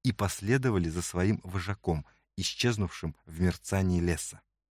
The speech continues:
На лугу пекло и пылало солнце, и, нырнув в лес, они радостно удивились прохладе, словно пловцы, нырнувшие в пруд. Свет дробился, тени дрожали,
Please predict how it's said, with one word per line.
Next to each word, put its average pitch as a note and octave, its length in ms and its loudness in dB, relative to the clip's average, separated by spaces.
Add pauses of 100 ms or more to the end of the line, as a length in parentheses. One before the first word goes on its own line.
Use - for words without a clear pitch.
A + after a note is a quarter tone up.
(140)
На A#2 120 10
лугу B2 280 6
пекло A#2 420 2
и G#2 120 -4
пылало A2+ 320 2
солнце, - 580 0 (340)
и, G#2 240 0
нырнув A2+ 520 2
в F#2+ 60 -2
лес, D3 360 0 (280)
они G2+ 260 2
радостно C#3 460 2
удивились G#2+ 580 -2 (140)
прохладе, F#2+ 680 2 (220)
словно G2+ 400 6
пловцы, - 640 0
нырнувшие F#2+ 600 0
в - 140 -8
пруд. - 240 -12 (800)
Свет A#2 340 4 (100)
дробился, G#2+ 720 2 (260)
тени G#2+ 260 4
дрожали, F#2 580 4